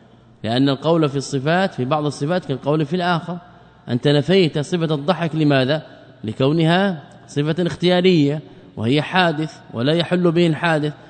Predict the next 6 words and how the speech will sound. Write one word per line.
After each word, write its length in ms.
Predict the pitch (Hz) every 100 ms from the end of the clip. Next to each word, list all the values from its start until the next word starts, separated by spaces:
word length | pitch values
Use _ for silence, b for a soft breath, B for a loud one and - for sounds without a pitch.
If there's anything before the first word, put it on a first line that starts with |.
| B
إذن 260 | 107 127 165
أثبتت 380 | 147 143 175 170
صفة 280 | 143 170 165
الكلام، 480 | 165 175 170 151 147
يلزمك 420 | 139 147 185 156
ذلك، 540 | 143 123 107 107 110